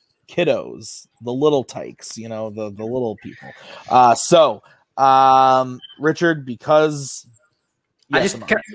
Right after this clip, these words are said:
Speaker 2: I, I'd like a point of clarification. Um, in the chat, I don't know if this makes any difference, but it says best kids sports movie, not sports,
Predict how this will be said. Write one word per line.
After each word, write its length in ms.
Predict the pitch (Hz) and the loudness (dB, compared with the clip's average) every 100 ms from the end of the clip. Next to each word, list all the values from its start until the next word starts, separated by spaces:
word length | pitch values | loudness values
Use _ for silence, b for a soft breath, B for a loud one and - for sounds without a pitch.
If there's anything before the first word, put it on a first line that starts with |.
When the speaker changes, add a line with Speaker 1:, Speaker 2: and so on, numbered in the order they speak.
| - | -6
Speaker 2:
I, 240 | 175 180 175 | -4 -2 -2
I'd 80 | |
like 120 | 190 175 | 0 -2
a 40 | |
point 180 | 190 170 | -4 -4
of 60 | |
clarification. 560 | 180 170 - 165 160 165 b b b - | -2 -4 -4 -4 -4 -8 b b b -2
Um, 460 | 143 135 123 120 - _ _ | 2 2 0 -6 -14 _ _
in 200 | 185 190 | 0 0
the 80 | 170 | 0
chat, 520 | - - 160 202 - - - _ - | -4 -2 2 2 -2 -10 -20 _ -4
I 100 | 147 | -2
don't 120 | 156 | 0
know 80 | 156 | -4
if 80 | 151 | -4
this 160 | 139 | -8
makes 180 | 151 139 | -10 -8
any 160 | 135 127 | -8 -8
difference, 340 | 156 160 151 | -8 -8 -8
but 140 | 135 | -8
it 80 | 131 | -6
says 220 | - 135 | -2 -4
best 280 | - 143 - | -2 -4 -4
kids 340 | - 165 156 - | -4 -2 -2 -6
sports 420 | - 151 147 139 | -6 -6 -6 -8
movie, 480 | 139 151 180 180 - | -8 -4 -4 -4 -6
not 240 | 131 143 | -6 -6
sports, 500 | - 156 151 147 - | -6 -2 -2 -2 -12